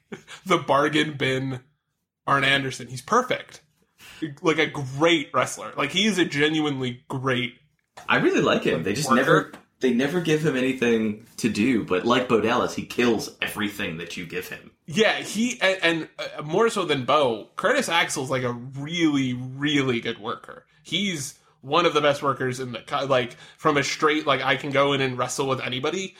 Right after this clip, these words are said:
Speaker 1: he's very, very, very good.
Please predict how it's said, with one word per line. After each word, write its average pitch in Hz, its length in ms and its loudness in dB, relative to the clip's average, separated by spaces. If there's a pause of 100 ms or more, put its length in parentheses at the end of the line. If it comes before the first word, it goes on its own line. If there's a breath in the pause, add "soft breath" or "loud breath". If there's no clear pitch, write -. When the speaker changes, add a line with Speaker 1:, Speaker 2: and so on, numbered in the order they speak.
(120)
Speaker 1:
he's 160 440 -8 (180)
very, 143 560 2
very, 131 540 0
very 117 380 -8
good. 117 300 -8